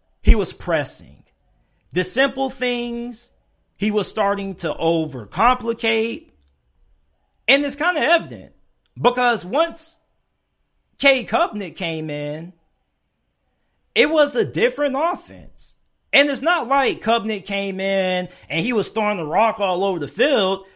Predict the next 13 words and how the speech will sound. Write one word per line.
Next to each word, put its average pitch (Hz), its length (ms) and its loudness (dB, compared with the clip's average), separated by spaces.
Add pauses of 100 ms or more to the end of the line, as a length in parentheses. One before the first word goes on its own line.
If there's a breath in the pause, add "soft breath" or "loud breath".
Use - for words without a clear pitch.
(240 loud breath)
I 214 100 6
mean, 247 160 2
he 494 160 0
came 240 340 0
in 285 140 2
and 285 100 -4
he 302 120 0
was 453 180 0
just 277 220 -2
handing 294 260 -2
the 349 60 -6
football 226 580 2
off. 110 500 -4